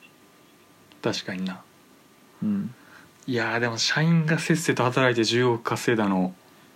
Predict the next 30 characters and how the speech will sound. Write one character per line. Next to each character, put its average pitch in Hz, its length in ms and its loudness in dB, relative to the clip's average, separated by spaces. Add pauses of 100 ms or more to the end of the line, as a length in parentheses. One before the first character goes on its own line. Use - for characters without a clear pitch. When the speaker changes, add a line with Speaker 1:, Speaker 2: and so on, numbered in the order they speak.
Speaker 1:
一 359 600 2
人 127 260 4
が 107 80 0
吸 - 180 -8
っ - 40 -20
て 120 160 2
ん 117 60 4
の 107 60 4
や 110 140 6
ば 135 80 4
す - 240 0
ぎ 131 120 4
る 135 60 4
よ 117 120 4
な、 95 100 2
マ 95 180 2
ジ - 140 2
で。 208 160 2 (200)
Speaker 2:
<laughs> 185 160 6
Speaker 1:
激 131 340 4
ア 110 80 6
ツ - 160 4
や 117 80 8
ろ。 92 80 0 (3500)
え 127 60 4
ぐ 143 240 6
な 165 180 2
い？ 117 100 -2 (140)
Speaker 2:
う - 20 -2
ん。 117 500 0